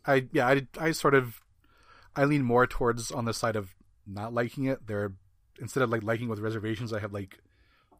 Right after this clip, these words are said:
reservations, like, anti-reservations. Like, I, <laughs> I dislike it, but I like some things. I'm, I'm, I'm,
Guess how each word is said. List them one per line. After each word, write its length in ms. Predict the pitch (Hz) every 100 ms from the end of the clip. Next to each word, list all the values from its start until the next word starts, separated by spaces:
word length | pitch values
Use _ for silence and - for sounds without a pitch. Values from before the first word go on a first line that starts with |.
| -
reservations, 840 | 117 120 120 120 113 127 123 107 -
like, 160 | 107 -
anti-reservations. 840 | 113 113 120 120 123 123 120 143
Like, 100 | 107
I, 360 | 95 104 127 -
<laughs> 40 |
I 20 | 139
dislike 280 | 131 127
it, 100 | 117
but 80 | 110
I 40 | 107
like 220 | 101 98
some 200 | 117 107
things. 400 | 110 110 113 - _ - - - - -
I'm, 220 | 147 160
I'm, 320 | 160 151 151
I'm, 300 | 160 156 139